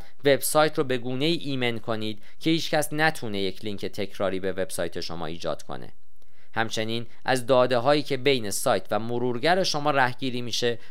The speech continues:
محافظت می‌شه. گام دوم اس ای او داخلی است. اس ای او داخلی محتوای وبسایت شما رو بهینه می‌کنه و اون رو کاربر پسند می‌کنه.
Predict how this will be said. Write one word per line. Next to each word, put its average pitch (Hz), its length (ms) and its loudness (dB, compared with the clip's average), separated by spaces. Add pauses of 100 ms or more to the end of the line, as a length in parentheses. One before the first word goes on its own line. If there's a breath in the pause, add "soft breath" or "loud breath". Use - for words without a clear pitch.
محافظت 95 720 0
می‌شه. - 240 -2 (1600)
گام 151 280 8
دوم 139 440 4
اس 127 260 0
ای 120 60 0
او 151 160 4
داخلی 127 600 4
است. - 300 -4 (680)
اس 127 220 2
ای 135 100 0
او 165 140 4
داخلی 123 640 2 (120)
محتوای 139 500 2
وبسایت 147 520 0
شما 107 260 -2
رو 110 100 0
بهینه 104 340 -2
می‌کنه 107 420 -2
و 117 60 -2
اون 156 200 -2
رو 170 60 -2
کاربر 104 560 2
پسند 92 520 -2
می‌کنه. - 340 -6